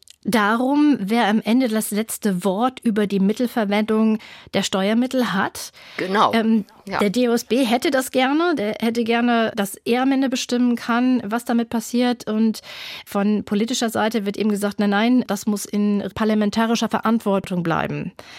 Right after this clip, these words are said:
Speaker 2: Genau, weil es eben heißt, es wird so viel Geld aus Steuermitteln bereitgestellt für den Sport und da kann es nicht sein, sagt die Politik, dass wir da nicht die Hand drauf haben oder eine Entscheidungsmehrheit haben.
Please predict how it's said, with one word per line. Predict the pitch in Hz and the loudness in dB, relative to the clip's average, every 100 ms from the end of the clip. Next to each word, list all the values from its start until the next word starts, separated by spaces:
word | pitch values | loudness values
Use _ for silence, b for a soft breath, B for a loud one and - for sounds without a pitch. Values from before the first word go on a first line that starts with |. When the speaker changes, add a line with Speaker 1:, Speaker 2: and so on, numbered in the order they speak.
| B B B B B - - | B B B B B -20 -4
Speaker 2:
Genau, | 214 196 143 73 - | -2 0 -2 -4 0
weil | 185 202 254 | 2 2 0
es | - | -4
eben | - 202 185 196 | -2 -2 -2 -4
heißt, | 202 262 - | -4 -4 -6
es | 202 - | -10 -2
wird | 202 190 - | -2 -2 -6
so | 180 156 220 | -8 -4 -4
viel | - 240 | -4 -6
Geld | 208 190 240 269 | -2 -2 -2 -4
aus | - 185 | -8 -6
Steuermitteln | - - 214 226 202 196 196 185 | -6 -4 -2 -2 -2 -4 -4 -4
bereitgestellt | 165 160 175 277 170 - - 175 175 | -4 0 -2 -2 -4 -6 -4 -6 -6
für | - 185 | -6 -6
den | 170 160 | -4 -6
Sport | - - 214 208 - | -6 -2 0 0 -2
und | 160 | -4
da | 160 | -4
kann | 151 - 208 | -4 -2 -2
es | - 202 - | -4 -8 -6
nicht | 220 202 | -6 -4
sein, | 190 175 180 196 B B B | -2 0 0 -2 B B B
sagt | - 143 147 160 170 | -8 0 0 0 -6
die | |
Politik, | 151 165 151 147 - 226 - - | -8 -6 -6 -6 -6 -6 -4 -2
dass | 151 - | -2 -4
wir | 156 196 180 | -4 -2 0
da | 180 165 165 - | 2 2 2 -2
nicht | 175 175 - - - - | -6 -4 -6 -10 -14 -10
die | 180 160 | -8 -4
Hand | 160 165 | -4 -4
drauf | - 151 151 | -4 -2 0
haben | 160 151 160 | 0 0 0
oder | 151 147 143 139 - | -4 -2 0 0 0
eine | 147 143 113 | -2 -2 -6
Entscheidungsmehrheit | 139 147 135 131 127 - - - - - 120 95 131 117 95 80 - | -4 -2 -2 -2 -6 -6 -8 -6 -8 -6 -8 -6 -6 -6 -4 -6 -6
haben. | - 78 - | -6 -6 -8